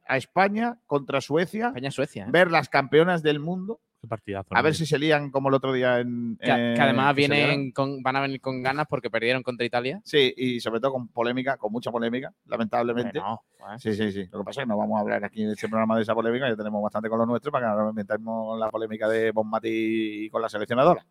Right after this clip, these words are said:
Speaker 1: O sea, cada uno lo suyo. Eh, encima es que nos han regalado la entrada.
Speaker 2: Sí,
Speaker 1: Tampoco
Speaker 2: y,
Speaker 1: es, tampoco
Speaker 2: y
Speaker 1: es
Speaker 2: que
Speaker 1: esto.
Speaker 2: ya, y que ya lo hablamos ayer,
Speaker 1: Claro.
Speaker 2: largo y tendido.
Speaker 1: Efectivamente. Entonces,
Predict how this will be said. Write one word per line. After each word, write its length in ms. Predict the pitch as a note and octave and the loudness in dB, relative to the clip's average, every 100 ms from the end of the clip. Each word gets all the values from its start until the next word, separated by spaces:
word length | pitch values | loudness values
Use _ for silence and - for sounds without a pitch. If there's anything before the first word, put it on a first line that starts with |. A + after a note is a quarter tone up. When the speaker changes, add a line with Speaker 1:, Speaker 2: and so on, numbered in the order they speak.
| _ | _
Speaker 1:
O 40 | |
sea, 100 | - - | -20 -8
cada 160 | G2+ | -2
uno 160 | G#2+ A2 | 2 2
lo 60 | G2 | 0
suyo. 180 | F#2+ F#2 - - - - - - | -6 -10 -18 -20 -20 -20 -4 8
Eh, 320 | D3 D3+ C#3+ C#3 | 10 12 12 10
encima 260 | C3+ C#3+ | 6 4
es 40 | D3+ | 4
que 60 | D3 | 4
nos 120 | B2+ | 4
han 80 | A#2+ | 4
regalado 460 | A#2 A#2 A#2 A#2+ | 2 4 4 4
la 60 | A#2 | 4
entrada. 240 | A2+ F3 | 6 6
Speaker 2:
Sí, 220 | A#2 B2+ F#2+ | 8 4 2
Speaker 1:
Tampoco 400 | G#2 A2+ A2 A2+ | 2 2 2 4
Speaker 2:
y, 40 | |
Speaker 1:
es, 140 | A#2 A2+ | 4 2
tampoco 200 | A2 A#2+ | 0 0
Speaker 2:
y 40 | |
Speaker 1:
es 40 | B2+ | 2
Speaker 2:
que 60 | |
Speaker 1:
esto. 80 | A#2 | 6
Speaker 2:
ya, 320 | A2+ A#2+ A#2+ | 8 8 6
y 60 | A#2 | 2
que 100 | A2+ | 0
ya 120 | A2 | 2
lo 40 | A2 | 2
hablamos 340 | A2 A2 G#2+ | 2 0 -2
ayer, 260 | A#2 C3 G2 | 0 0 -2
Speaker 1:
Claro. 180 | - G#2 | -2 -2
Speaker 2:
largo 140 | A2+ | 0
y 40 | A2+ | -2
tendido. 260 | A2 B2 - _ | -6 -14 -16 _
Speaker 1:
Efectivamente. 500 | - A#2+ C#3 A#2 F#2+ | 0 6 8 6 2
Entonces, 680 | A#2 F#3+ F#3 - - D3+ | 8 10 10 6 -6 -6